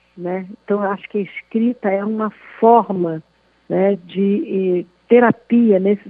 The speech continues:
sentido, tá? É, é uma, um modo de você nomear e solucionar. E a-, e criar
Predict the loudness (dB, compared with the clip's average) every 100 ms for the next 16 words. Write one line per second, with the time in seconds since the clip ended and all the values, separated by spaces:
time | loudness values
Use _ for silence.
0 | -12 -12 -10 -10 -10 -12 -18 _ _ _
1 | _ -6 -2 -2 -4 _ _ _ -6 -4
2 | -4 -4 -6 -10 -12 -14 -16 -14 -8 -6
3 | -4 -2 -2 -2 -4 -8 -4 -2 2 4
4 | 6 4 0 -4 -4 -2 -4 -6 -4 0
5 | 0 0 2 2 2 2 2 0 -4 _
6 | _ _ -2 -2 -2 -6 -2 -2 0 2
7 | 2 0 -4 -10 _ _ _ _ 4 4
8 | 4 0 -4 2 4 4 4 2 -2